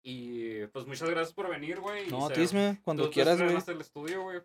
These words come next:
Speaker 2: Está bien chingón, neta, está muy
Speaker 1: Gracias,
Speaker 2: chingón,
Speaker 1: güey,
Speaker 2: güey.
Speaker 1: de,
Speaker 2: Sí,
Speaker 1: bueno.
Speaker 2: este, este sí, este sí parece de verdad, güey, no, no como la lona que tenemos nosotros atrás.
Speaker 1: No, pues, de rato, cáiganle.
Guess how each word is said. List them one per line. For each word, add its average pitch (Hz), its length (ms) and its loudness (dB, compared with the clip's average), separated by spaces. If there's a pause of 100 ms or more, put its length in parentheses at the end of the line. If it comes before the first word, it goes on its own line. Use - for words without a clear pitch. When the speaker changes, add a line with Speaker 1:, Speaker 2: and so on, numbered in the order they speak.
(160)
Speaker 2:
Está 127 140 -6
bien 127 100 -6
chingón, 120 340 -6
neta, 123 160 -6
está 123 240 0
muy 139 160 -2
Speaker 1:
Gracias, 165 240 2
Speaker 2:
chingón, 117 180 2
Speaker 1:
güey, - 200 0
Speaker 2:
güey. - 20 -6
Speaker 1:
de, 107 420 -6
Speaker 2:
Sí, - 60 -20 (100)
Speaker 1:
bueno. 151 140 4
Speaker 2:
este, 165 140 0
este 185 140 -2
sí, 185 100 6
este 170 180 0
sí 196 80 0
parece 180 240 0
de 180 80 6
verdad, 135 300 0
güey, 143 100 -4
no, 139 140 -10 (200)
no 160 80 -4
como 175 280 4
la 160 100 10
lona 151 240 0
que 165 100 -2
tenemos 156 540 -8
nosotros 160 400 -6
atrás. 135 380 -4
Speaker 1:
No, 262 160 0
pues, 285 140 -4
de 185 80 2
rato, 156 440 -6
cáiganle. 151 400 -4